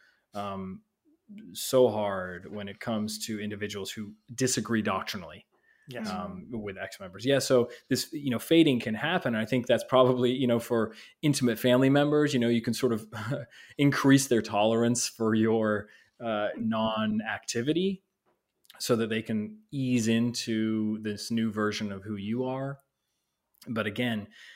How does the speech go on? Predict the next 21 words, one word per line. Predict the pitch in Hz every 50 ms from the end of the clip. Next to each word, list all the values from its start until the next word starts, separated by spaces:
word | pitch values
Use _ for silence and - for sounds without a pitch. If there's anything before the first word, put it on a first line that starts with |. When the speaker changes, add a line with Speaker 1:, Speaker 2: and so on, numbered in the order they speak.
| - - _ _ _ -
Speaker 1:
there's | 120 110 107 120 117 120 120 117 104
this | 107 110 107 -
fear | - - - - 123 120 120 110 104 98 95 95 95 92 - _ _ _ _ _ _ -
of | 107 104 104 104 101 101 101 101
the | 107 101
judicial | 95 104 95 104 98 - - 101 95
arrangement | 98 98 98 98 98 98 - - 95 92 85 -
that | 95 - -
can | - 107 107
still | - - 127 127 123 120 117 110
Speaker 2:
Mm-hmm. | 104 110
Speaker 1:
raise | 110 107 107 107
its | 107 104 - 110
ugly | 104 98 95 - - -
head. | - 151 208 202 196 190
And | 196 208 220 214
particularly | 120 117 143 139 135 139 127 123 117 113 113 110
if | 107 -
somebody | - 113 110 110 107
who | 107 107 107
fades | - - 110 107 104 104 101 101 104 - -